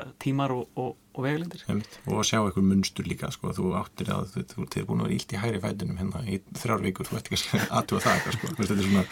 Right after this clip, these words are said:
Speaker 2: stundum þarf maður í alvörinu að skrifa það niður til þess að þú virkilega
Speaker 1: Já.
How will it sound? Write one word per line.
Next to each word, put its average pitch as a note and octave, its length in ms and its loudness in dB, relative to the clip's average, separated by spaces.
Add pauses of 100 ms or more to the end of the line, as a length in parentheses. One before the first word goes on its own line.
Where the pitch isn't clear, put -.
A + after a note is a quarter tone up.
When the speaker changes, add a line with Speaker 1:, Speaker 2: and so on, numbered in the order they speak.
(380)
Speaker 2:
stundum A#2+ 340 4
þarf A#2 240 4
maður G#2 160 4
í G2+ 80 2
alvörinu F#2+ 320 4
að - 80 -2
skrifa G#2 240 2
það F#2 160 6
niður G2 240 4
til F2+ 100 2
þess F#2 140 0
að F2+ 80 2
þú E2+ 140 0
virkilega F2 500 -2 (300)
Speaker 1:
Já. B2 100 2